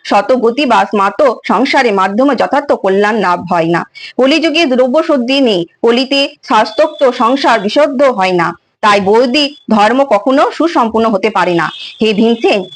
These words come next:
তোমাকে বহু কথা বলার প্রয়োজন কি? তুমি উভয় পক্ষের একাদশীতে ভোজন করবে না।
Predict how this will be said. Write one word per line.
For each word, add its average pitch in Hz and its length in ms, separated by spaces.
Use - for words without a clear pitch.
তোমাকে 208 340
বহু 247 400
কথা 262 260
বলার 214 320
প্রয়োজন 233 380
কি? 175 180
তুমি 233 240
উভয় 233 340
পক্ষের 214 380
একাদশীতে 240 520
ভোজন 196 340
করবে 185 240
না। 165 180